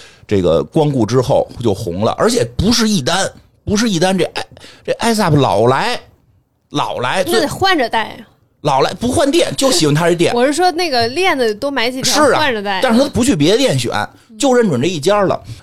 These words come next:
Speaker 1: 有一个小小调研，这就是一个外在的外因了。
Speaker 2: 嗯。
Speaker 1: 因为这个乐手跟这个店是同一天出生，这个店诞生的那天是这个乐手这个
Speaker 2: 他怎么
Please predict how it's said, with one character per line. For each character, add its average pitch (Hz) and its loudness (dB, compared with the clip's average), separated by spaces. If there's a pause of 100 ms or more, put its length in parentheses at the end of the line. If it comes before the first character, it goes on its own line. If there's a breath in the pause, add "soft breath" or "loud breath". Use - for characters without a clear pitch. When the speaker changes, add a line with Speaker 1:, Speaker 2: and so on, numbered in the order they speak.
(380 loud breath)
Speaker 1:
有 104 2
一 101 4
个 117 4
小 110 0
小 95 2
调 92 0
研， 92 0
这 113 0
就 101 2
是 92 -2
一 90 -2
个 90 2
外 117 0
在 90 -2
的 82 -2
外 110 -2
因 82 -6
了。 - -10 (100)
Speaker 2:
嗯。 226 -10 (100)
Speaker 1:
因 127 2
为 127 4
这 127 0
个 107 2
乐 117 2
手 - -4
跟 117 0
这 110 2
个 113 2
店 113 0
是 92 -6
同 101 -2
一 107 2
天 120 -2 (200)
出 113 -4
生， 113 -2 (460)
这 151 -2
个 147 0
店 143 0
诞 120 0
生 165 0
的 139 2
那 92 -4
天 92 0
是 98 -2
这 95 -2
个 92 2
乐 95 2
手 57 -2
这 85 -2
个 50 -2
Speaker 2:
他 277 -4
怎 - -8
么 214 -18